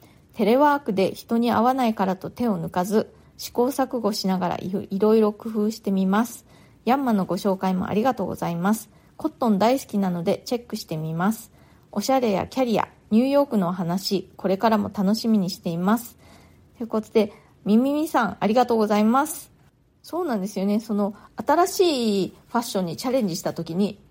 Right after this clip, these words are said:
「う、やっぱりこれなんか私らしくない」と思って、あの、そ-、そそくさと却下してしまったりすることはあるかと思うんですけれども、本当に似合っ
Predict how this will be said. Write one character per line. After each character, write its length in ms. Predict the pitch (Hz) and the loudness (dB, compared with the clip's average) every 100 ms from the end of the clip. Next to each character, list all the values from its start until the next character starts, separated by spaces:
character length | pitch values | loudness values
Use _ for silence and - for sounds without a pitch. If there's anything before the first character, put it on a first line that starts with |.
| - | -4
「う、 140 | 277 - | -4 0
や 100 | 247 | -2
っ 20 | |
ぱ 120 | 233 320 | 2 2
り 100 | 285 | 2
こ 140 | 277 | 6
れ 180 | 247 226 | 6 6
な 200 | - 254 | 2 -2
ん 40 | |
か 120 | - | 0
私 340 | 196 202 311 285 | 2 2 0 0
ら 100 | 320 | 0
し 80 | - | 0
く 80 | |
な 160 | 262 277 | -2 -2
い」 80 | 262 - | -2 -2
と 100 | 202 | 0
思 180 | 196 | 0
っ 40 | 190 | -2
て、 300 | - 175 - - - - | 2 0 0 -10 -20 -12
あ 60 | 196 | -6
の、 300 | 175 175 170 | -4 -4 -6
そ-、 260 | - 240 - - | -6 -8 -10 -10
そ 180 | - | -4
そ 140 | 311 226 | 0 0
く 60 | |
さ 140 | - 160 | 0 -2
と 280 | - - - - - _ | -2 -4 -6 -18 -20 _
却 200 | - 302 | -4 -2
下 140 | 214 | -2
し 100 | 233 | -4
て 80 | - | -6
し 140 | 214 185 | -6 -2
ま 200 | 180 185 | 0 0
っ 160 | 180 | 0
た 100 | - | -2
り 100 | 175 | -2
す 140 | 190 202 | -2 -6
る 80 | 196 | -4
こ 100 | 175 | -4
と 100 | 175 | -4
は 120 | 156 | 0
あ 80 | 233 | 0
る 80 | 220 | 0
か 140 | 196 | -2
と 80 | - | -4
思 120 | 165 | -6
う 20 | |
ん 20 | 160 | -6
で 60 | |
す 120 | 208 | -8
け 120 | - 147 | -10 -8
れ 60 | |
ど 100 | 180 | -4
も、 380 | 185 208 202 165 - - - - - _ _ - | 2 4 4 2 -6 -20 -20 -20 -20 _ _ -6
本 240 | 349 359 | -2 0
当 240 | - 339 | 2 2
に 140 | 330 320 | 2 -2
似 180 | 294 | 0
合 60 | |
っ 60 | 320 | 2